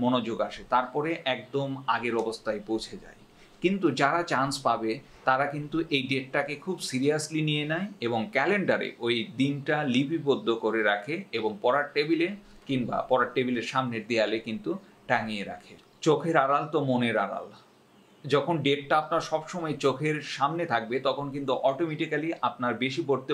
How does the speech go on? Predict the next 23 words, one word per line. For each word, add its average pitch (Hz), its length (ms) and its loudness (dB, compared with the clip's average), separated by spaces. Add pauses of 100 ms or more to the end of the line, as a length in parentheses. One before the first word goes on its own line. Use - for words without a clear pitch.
মন 123 140 2 (120)
চাইবে, 120 300 0 (120)
সময় 123 320 -2
নষ্ট 120 240 -8 (720)
না 123 80 4 (100)
করতে 123 300 0
মন 117 120 0 (100)
চাইবে, 113 320 2 (180)
সবসময় 143 460 0
পড়ালেখায় 120 460 2
কিন্তু 120 160 2 (120)
আগ্রহ 107 220 -6 (140)
থাকবে। - 280 -16 (400)
কিন্তু 135 260 0 (320)
যারা 131 260 4 (380)
ডেট 131 180 2 (140)
সামনে 127 360 2
রাখে 117 280 2
না 117 60 2 (140)
কিংবা 123 240 4 (120)
ভুলে 127 240 6 (120)
যায়, 110 220 2 (420)
বিভিন্ন 135 280 0